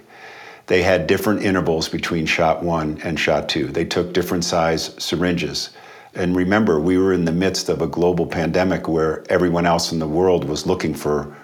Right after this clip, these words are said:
raw materials, was looking for syringes, was looking for needles. And by the way, every clinical trial site could only handle one vaccine type. And we made that decision because, again, the complexity at the local level of trying to administer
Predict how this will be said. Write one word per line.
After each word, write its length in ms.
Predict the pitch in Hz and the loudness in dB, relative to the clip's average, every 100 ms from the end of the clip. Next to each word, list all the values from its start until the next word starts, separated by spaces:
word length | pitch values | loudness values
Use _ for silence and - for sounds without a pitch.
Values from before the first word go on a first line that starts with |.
| - - | -14 0
raw 220 | 85 85 | 4 4
materials, 760 | 82 - 87 85 76 73 - - - | 2 0 2 2 0 -2 -6 -10 -10
was 260 | - 78 85 | -6 -2 -2
looking 260 | 87 85 | -2 -2
for 460 | - 76 76 78 - - - - | -2 -2 0 0 -4 -16 -14 -8
syringes, 680 | - 85 87 82 78 - | -2 0 2 0 -2 -4
was 160 | 82 76 | -4 -2
looking 260 | 85 - | -2 -2
for 220 | 73 82 78 | -4 -2 -2
needles. 600 | 80 87 - - - - - - - - - | 2 2 0 -4 -8 -12 -18 -18 -18 -20 -12
And 160 | - 185 | -4 2
by 160 | - - | 4 6
the 100 | 185 | 6
way, 420 | 208 95 80 76 | 4 4 2 0
every 240 | 110 95 98 | 0 2 0
clinical 380 | - 101 92 | 0 -2 -2
trial 340 | 90 90 90 90 | 0 2 4 2
site 400 | - 80 78 - | 0 0 -2 -2
could 140 | 87 | -2
only 220 | 82 85 | 0 0
handle 560 | 78 92 87 82 73 - - - _ - | 0 0 0 0 -2 -6 -18 -20 _ -12
one 380 | 80 85 87 80 | -2 2 2 2
vaccine 480 | 80 73 - 80 | 0 0 -2 -2
type. 340 | 73 69 - - - - | -4 -6 -8 -12 -14 -6
And 180 | 78 76 | -4 -2
we 100 | 87 | 0
made 280 | 90 85 | 2 2
that 200 | 85 78 | 2 0
decision 460 | - - 90 78 76 | 0 -2 0 0 -2
because, 560 | 71 82 76 76 - - | -2 -2 -2 -2 -6 -6
again, 340 | 87 85 78 | -2 0 0
the 60 | 80 | -2
complexity 680 | - 73 - 95 - 87 82 | -4 -4 0 0 0 0 2
at 100 | 76 | 2
the 80 | 76 | 2
local 340 | 92 107 85 | 2 2 0
level 360 | 78 76 78 76 | 2 2 2 -2
of 120 | - | -2
trying 320 | 87 80 78 | 0 0 0
to 120 | 82 | -2
administer 640 | 76 87 85 - 80 80 | 0 0 0 -2 -2 -2